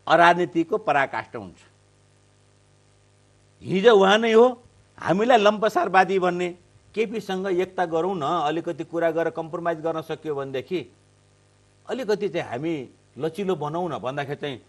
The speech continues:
बन्न हुँदैन। केपी जस्तो उहाँको थाहा छैन, केपीलाई गर्दै गरेका भाषणहरू, शब्दहरू प्रयोग गरेको, मुखमा टेप लगाएर अनि मुख खोलेर गरेको त मलाई चाहिँ यो सबै याद छैन। म,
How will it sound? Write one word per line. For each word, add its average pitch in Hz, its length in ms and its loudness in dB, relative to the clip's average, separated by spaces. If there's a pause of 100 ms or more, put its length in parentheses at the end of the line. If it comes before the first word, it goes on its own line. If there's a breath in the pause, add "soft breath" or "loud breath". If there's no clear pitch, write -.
(160)
बन्न 151 220 0
हुँदैन। 180 380 2
केपी 185 420 2
जस्तो 196 540 2 (520)
उहाँको 160 240 -2
थाहा 165 180 -2
छैन, 202 280 -2
केपीलाई 156 460 -2
गर्दै 151 320 -4
गरेका 147 380 -4
भाषणहरू, 139 560 -8
शब्दहरू 139 440 -8
प्रयोग 139 280 -8
गरेको, 143 340 -6
मुखमा 135 320 -6
टेप 143 320 -8
लगाएर 139 480 -2 (260 soft breath)
अनि 139 160 -6
मुख 139 260 -10 (120)
खोलेर 135 260 -8
गरेको 127 320 -6
त 123 100 -12
मलाई 123 320 -10
चाहिँ 127 200 -14
यो 123 60 -10
सबै 120 260 -14
याद 120 240 -8
छैन। 175 200 -14 (1200)
म, 202 340 -4